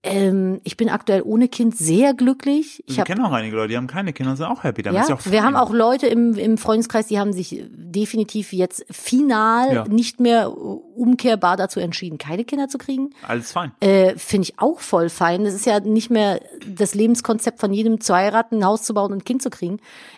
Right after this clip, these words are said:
Speaker 1: Ähm, weiß ich nicht. Also ich bin nicht, ich sag nicht niemals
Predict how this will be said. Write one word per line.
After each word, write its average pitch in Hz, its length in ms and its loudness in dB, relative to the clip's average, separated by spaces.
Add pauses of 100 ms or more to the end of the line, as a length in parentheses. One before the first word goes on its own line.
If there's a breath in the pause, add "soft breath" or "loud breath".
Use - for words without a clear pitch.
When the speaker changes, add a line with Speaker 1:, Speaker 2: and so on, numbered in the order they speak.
(140)
Speaker 1:
Ähm, 220 380 2
weiß 214 220 2
ich 415 100 0
nicht. 202 220 -2
Also 202 140 -2
ich 214 120 -6
bin 262 320 2
nicht, 262 200 0
ich - 340 -8
sag 233 200 0
nicht 190 380 -6
niemals 294 880 2